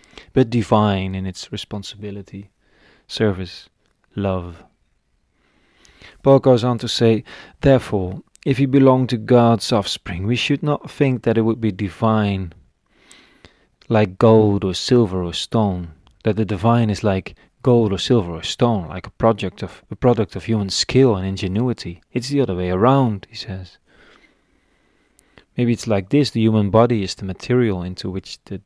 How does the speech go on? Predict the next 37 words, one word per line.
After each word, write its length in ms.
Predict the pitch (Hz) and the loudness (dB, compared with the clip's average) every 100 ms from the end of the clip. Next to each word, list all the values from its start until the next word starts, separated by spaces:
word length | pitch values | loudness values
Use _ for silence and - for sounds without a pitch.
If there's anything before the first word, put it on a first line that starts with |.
| _ | _
deity 520 | 101 107 110 - 90 | -2 -2 -2 -6 -16
has 240 | - - | -14 -16
carved 580 | - - 110 107 95 - | -16 -8 -4 -4 -6 -10
an 140 | 95 - | -12 -8
image 320 | 110 95 - | -6 -6 -8
of 120 | 95 | -10
himself 680 | 92 85 - 95 87 - _ _ _ _ _ _ _ | -10 -10 -6 -6 -8 -16 _ _ _ _ _ _ _
or 100 | 98 | -12
herself. 580 | 80 90 - - 92 101 _ _ _ _ _ _ _ _ _ _ - - _ | -8 -8 -8 -8 -8 -10 _ _ _ _ _ _ _ _ _ _ -20 -20 _
Not 140 | 127 - | -4 2
to 100 | 120 | 2
worship, 540 | 113 117 - 113 - - - _ _ _ _ _ _ _ - - | 2 0 -2 -4 -6 -16 -20 _ _ _ _ _ _ _ -18 -14
but 100 | - | -4
to 100 | 113 | 2
love, 420 | 107 107 98 - - | 4 4 2 -6 -10
not 140 | 120 113 | -8 -4
to 80 | 113 | 0
kneel 280 | 117 123 | 2 2
down, 300 | 104 110 117 | 2 2 2
but 100 | 107 | -2
to 160 | - - | -8 -10
ask 320 | 110 113 - | -8 -8 -6
and 100 | 107 | -4
invite 380 | 98 90 101 104 | -4 -4 -2 -4
to 140 | - 98 | -6 -10
cooperate. 760 | 101 98 98 98 92 98 - _ _ _ _ _ - - - | -6 -6 -6 -8 -8 -10 -16 _ _ _ _ _ -20 -20 -4
It 60 | - | 2
was 140 | 139 | 2
not 180 | 135 104 | 2 0
man 360 | 117 123 123 117 | 0 2 2 2
who 100 | 113 | 2
made 300 | 107 101 - | 2 0 0
idols 400 | 101 101 101 110 | 0 0 -2 -2
in 80 | 104 | -6
the 80 | |
first 320 | 95 101 95 - | -6 -6 -6 -2
place, 420 | 101 123 131 | -2 -2 -6